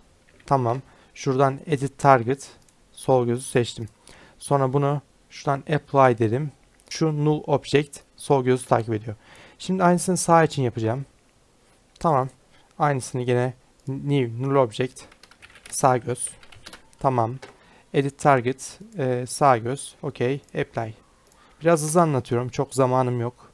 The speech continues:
Şimdi videoyu tekrar seçtim. Track motion. Bu sefer de kanadın vücutla birlikte gelmesi için bir, e, tracking yapacağız. Şöyle aşağı.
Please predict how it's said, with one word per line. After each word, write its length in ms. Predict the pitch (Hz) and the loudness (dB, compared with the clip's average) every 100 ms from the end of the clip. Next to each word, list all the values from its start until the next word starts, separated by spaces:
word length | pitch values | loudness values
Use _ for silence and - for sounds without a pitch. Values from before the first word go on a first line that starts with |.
| _ - _ _ - - _ _ _ _ _ _ _ - | _ -20 _ _ -20 -20 _ _ _ _ _ _ _ -10
Şimdi 400 | - 185 123 104 _ - | -2 0 0 -4 _ -2
videoyu 260 | 160 170 147 | 2 4 4
tekrar 320 | 180 170 131 | 2 2 2
seçtim. 420 | - 117 151 156 - - | 2 -4 -6 -10 -12 -2
Track 240 | 165 156 | -2 0
motion. 420 | 135 120 - 160 - _ - | 2 0 -2 -8 -10 _ -20
Bu 40 | |
sefer 300 | - 170 151 | 0 2 2
de 120 | 175 | 0
kanadın 520 | - 156 160 135 170 170 - _ _ | 2 4 4 4 0 -4 -16 _ _
vücutla 360 | 143 156 - 139 | -4 0 2 2
birlikte 320 | 139 131 147 | 0 -2 2
gelmesi 440 | 135 135 139 - | 4 2 -2 -4
için 320 | 127 131 160 147 _ _ _ _ - | -4 -4 -6 -8 _ _ _ _ -2
bir, 240 | 147 151 - _ - - _ - | -2 -2 -8 _ -20 -20 _ -4
e, 260 | 131 117 113 | 0 2 0
tracking 480 | - 147 147 156 143 | 2 2 2 -2 -2
yapacağız. 560 | 113 - 120 - - - _ _ _ | -2 -2 -4 -6 -12 -16 _ _ _
Şöyle 240 | - 120 | -10 -4
aşağı. 480 | 117 113 - 113 120 | -2 -4 -4 -6 -6